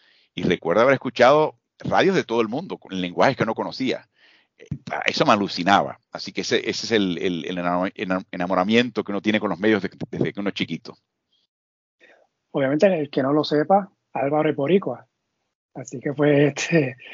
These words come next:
Speaker 2: conoce, ¿no? La, la, co-, cómo es, ¿no? Este, este ambiente de-, de-, del deporte acá. Y hablando de eso, eh, como mencionaba al principio,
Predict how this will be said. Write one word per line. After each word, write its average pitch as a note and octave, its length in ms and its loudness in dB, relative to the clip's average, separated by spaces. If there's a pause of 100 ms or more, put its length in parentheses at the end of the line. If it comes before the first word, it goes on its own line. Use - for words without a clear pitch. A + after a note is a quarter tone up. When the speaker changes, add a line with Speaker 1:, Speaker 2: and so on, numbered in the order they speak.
(240)
Speaker 2:
conoce, D#3 480 4
¿no? D#3 140 4
La, D#3+ 100 2
la, C#3 960 -6 (560)
co-, - 140 4
cómo F3 320 6
es, F3 160 0 (320)
¿no? D3+ 180 -4
Este, D3+ 320 -6
este D3 300 -2
ambiente E3 400 4
de-, D3 280 -4
de-, C#3 140 -8
del D3 240 -4
deporte D#3+ 380 2
acá. E3+ 280 2 (1120)
Y G#3 380 6 (100)
hablando A3+ 360 4
de F3 100 2
eso, C#3+ 240 -10 (240)
eh, D3 640 -4 (1120)
como D#3+ 200 -2
mencionaba D#3+ 340 0
al F3+ 40 0
principio, F3 560 0